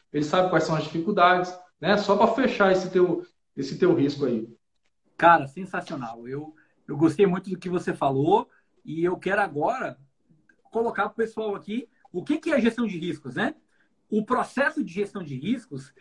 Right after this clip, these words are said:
Speaker 2: ele é comunicação e consulta, monitoramento e análise crítica, estabelecimento do contexto, identificação do risco, análise do risco,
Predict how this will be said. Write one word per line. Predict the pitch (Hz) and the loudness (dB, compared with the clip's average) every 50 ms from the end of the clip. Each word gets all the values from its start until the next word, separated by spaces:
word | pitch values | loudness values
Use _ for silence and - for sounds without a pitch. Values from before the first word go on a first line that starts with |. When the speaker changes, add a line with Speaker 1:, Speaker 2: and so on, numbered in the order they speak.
| _ _ _ _ - | _ _ _ _ 4
Speaker 2:
ele | 160 190 214 214 208 | 6 8 8 8 8
é | 190 190 | 6 6
comunicação | - - 196 196 202 196 - 202 180 - - 226 | 4 0 -2 0 -2 -4 -4 -4 -4 -2 -2 -4
e | 262 254 | -6 -4
consulta, | 302 277 247 - - 220 220 220 226 226 226 - _ _ _ - | -6 -8 -8 -6 -6 -8 -8 -6 -8 -8 -8 -8 _ _ _ -10
monitoramento | 160 180 196 196 - 202 202 214 175 185 214 247 254 277 | -4 -4 -2 0 2 2 2 2 0 0 -2 -2 -2 0
e | |
análise | 262 262 254 226 233 - | 0 0 0 0 0 -6
crítica, | - 196 202 - - - - 214 214 - _ _ _ _ | -8 -8 -8 -10 -10 -8 -8 -8 -8 -8 _ _ _ _
estabelecimento | _ - 190 180 185 190 190 - 202 196 220 247 - 294 | _ -6 -6 -4 -4 -6 -6 -6 -6 -6 -6 -6 -6 -8
do | - | -6
contexto, | - 294 294 - 240 214 202 202 - - 233 240 - _ _ _ _ _ _ _ _ _ _ _ _ - | -4 -4 -2 0 0 0 0 0 -2 -4 -8 -8 -8 _ _ _ _ _ _ _ _ _ _ _ _ -12
identificação | 196 170 208 220 214 - - 226 - - 240 277 | -6 0 2 2 2 2 2 2 2 2 2 2
do | 311 247 | 2 2
risco, | 208 220 233 220 - - 254 233 - _ _ | 2 2 0 -2 -4 -6 -10 -10 -10 _ _
análise | - 180 180 180 175 220 277 285 262 285 | -6 -4 -2 0 2 2 2 2 -2 -4
do | 254 262 | -4 -4
risco, | 208 208 214 220 214 - - 240 - | -4 -4 -4 -6 -8 -10 -14 -16 -16